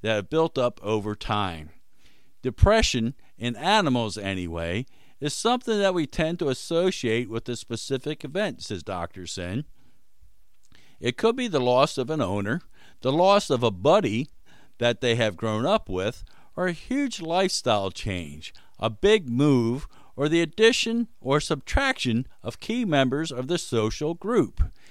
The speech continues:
It tends to be context-specific." She explains that people should look at the dog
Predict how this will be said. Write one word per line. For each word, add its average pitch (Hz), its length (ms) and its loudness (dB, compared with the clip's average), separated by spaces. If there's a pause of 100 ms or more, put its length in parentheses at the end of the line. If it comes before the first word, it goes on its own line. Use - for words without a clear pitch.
(320)
It - 160 -12
tends 208 380 -2
to 214 120 -2
be 127 420 0
context-specific." - 1700 -2 (720)
She - 220 -6
explains 175 760 0
that 117 240 0
people 220 380 0
should 143 240 -2
look 220 240 -2
at 254 180 -6
the 214 100 -6
dog 123 520 0